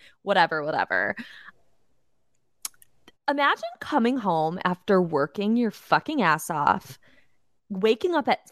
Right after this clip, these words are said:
five A M, taking care of Fatty, going to the job, you know, being a lawyer, being a partner in a law firm, a woman in New York City,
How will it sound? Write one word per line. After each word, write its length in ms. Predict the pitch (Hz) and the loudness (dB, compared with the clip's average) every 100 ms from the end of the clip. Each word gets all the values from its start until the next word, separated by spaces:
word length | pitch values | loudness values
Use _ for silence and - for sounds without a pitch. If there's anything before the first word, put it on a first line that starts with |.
| _ | _
five 300 | 190 190 233 | 2 2 2
A 160 | 311 269 | -2 0
M, 300 | 175 170 185 | 0 0 -2
taking 340 | - 214 226 | -4 -2 -2
care 180 | 240 214 | 0 0
of 80 | 175 | -2
Fatty, 760 | - 208 190 175 139 135 202 - _ _ - | -4 0 0 0 -4 -4 -4 -6 _ _ -6
going 440 | 214 233 285 339 | -2 0 -2 -6
to 160 | - 277 | -6 -2
the 100 | 247 | -2
job, 420 | 202 196 165 147 - | 0 0 0 0 -2
you 160 | 208 | -2
know, 140 | 190 170 | 0 0
being 320 | 180 208 247 | -2 -2 -2
a 40 | 311 | 0
lawyer, 480 | 233 180 139 139 202 | 0 0 2 0 0
being 140 | 226 | -4
a 40 | |
partner 540 | 226 - 226 - 101 170 | -4 2 2 2 -2 -2
in 120 | 196 | 0
a 60 | 190 | 2
law 160 | 175 | 4
firm, 420 | 185 - - 190 214 _ _ _ _ - | 2 -6 -10 -8 -10 _ _ _ _ -6
a 60 | 226 | 0
woman 340 | 220 311 339 | 2 2 2
in 140 | 233 | 0
New 60 | 214 | 0
York 280 | 208 180 - | 0 -4 -6
City, 520 | - 208 - - | -6 -6 -6 -14